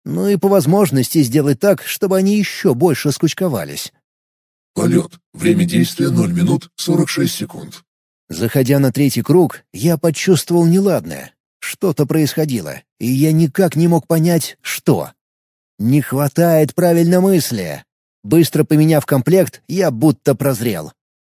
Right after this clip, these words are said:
Speaker 1: Во время предыдущих столкновений, когда я летал, роботы стягивались под меня, сокращая дистанцию, а тут пытались расступиться.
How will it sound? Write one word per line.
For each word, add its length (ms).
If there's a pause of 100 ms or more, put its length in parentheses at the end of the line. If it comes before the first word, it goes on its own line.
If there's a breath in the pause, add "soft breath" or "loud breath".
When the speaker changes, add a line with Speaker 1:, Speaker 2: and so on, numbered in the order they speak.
(140)
Speaker 1:
Во 240
время 320
предыдущих 580
столкновений, 800
когда 260
я 140
летал, 400 (240)
роботы 500
стягивались 640
под 140
меня, 300
сокращая 580
дистанцию, 720 (140)
а 140
тут 320
пытались 520
расступиться. 760